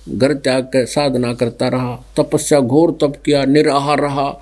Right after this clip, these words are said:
एक हजार वर्ष तक तपस्या की, घोर तप किया। उसके बाद फिर पहली जो दीक्षा उसने देनी शुरू की अपने आप,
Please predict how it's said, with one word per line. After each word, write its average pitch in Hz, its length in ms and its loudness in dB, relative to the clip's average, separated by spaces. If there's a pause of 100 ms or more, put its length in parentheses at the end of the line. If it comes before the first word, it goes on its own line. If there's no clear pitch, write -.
(280)
एक 160 220 2
हजार 139 240 -2
वर्ष 139 300 -4
तक 143 100 -4
तपस्या 139 560 -4
की, 143 360 -6 (840)
घोर 156 360 4
तप 147 120 0 (100)
किया। 139 180 2
उसके 143 280 0
बाद 131 320 0
फिर 131 180 0
पहली 202 460 0
जो 175 160 -2
दीक्षा 156 380 -2
उसने 151 340 -2
देनी 147 360 0
शुरू 135 240 -2
की 131 160 0
अपने 123 280 0
आप, 117 280 -6